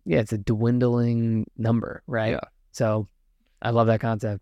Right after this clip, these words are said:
Speaker 1: Shout out to the time billionaires.
Speaker 2: Shout out to the time
Speaker 1: <laughs> And,
Speaker 2: billionaires.
Speaker 1: and even more than that, something that just came to mind is I remember, and this whole concept of time, I think, is such an important discussion because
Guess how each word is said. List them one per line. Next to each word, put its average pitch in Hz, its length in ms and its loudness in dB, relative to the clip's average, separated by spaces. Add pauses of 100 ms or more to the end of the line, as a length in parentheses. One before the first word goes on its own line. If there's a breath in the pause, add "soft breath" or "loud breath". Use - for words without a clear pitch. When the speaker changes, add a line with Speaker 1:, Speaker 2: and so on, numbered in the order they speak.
(140)
Speaker 1:
Shout 120 240 2
out 117 60 -2
to 123 60 -2
the 120 40 2
time 120 240 -2
billionaires. 120 540 0
Speaker 2:
Shout 110 180 2
out 110 80 2
to 123 100 -2
the 117 40 -2
time 127 160 4
Speaker 1:
<laughs> - 20 -
And, 117 60 0
Speaker 2:
billionaires. 107 520 -2
Speaker 1:
and 175 120 2
even 196 200 2
more 165 160 4
than 160 100 0
that, 117 160 -4
something 147 160 -2
that 143 140 2
just 123 180 -4
came 135 140 0
to 117 60 -2
mind 117 280 0
is 113 80 -2
I 120 100 -4
remember, 135 580 0 (800)
and 147 100 0
this 139 100 -2
whole 190 120 6
concept 170 400 0
of 117 120 0
time, 107 320 -4
I 110 60 -2
think, 113 200 -4
is 107 260 -2 (560)
such - 240 -2
an 143 60 0
important 123 260 2
discussion 127 720 -2
because 117 260 0